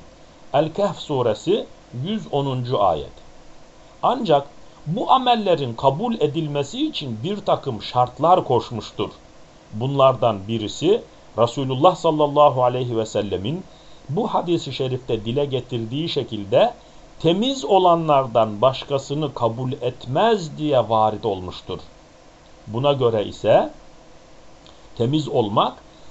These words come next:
sadakada olsun, diğer amellerde olsun,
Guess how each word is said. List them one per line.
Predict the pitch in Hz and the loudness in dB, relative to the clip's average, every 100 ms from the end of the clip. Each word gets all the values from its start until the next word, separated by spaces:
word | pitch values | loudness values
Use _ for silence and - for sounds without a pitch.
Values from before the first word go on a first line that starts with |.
| - | -14
sadakada | - 143 156 156 165 170 240 | 2 6 6 6 2 4 4
olsun, | 160 127 - 101 110 - - - 120 139 | 4 4 -2 -6 -6 -12 -20 -18 -10 0
diğer | 226 247 214 147 | 2 2 4 4
amellerde | 147 143 131 123 117 107 | 4 0 2 2 2 0
olsun, | 123 107 95 - 180 302 | 0 0 -2 -4 -4 -4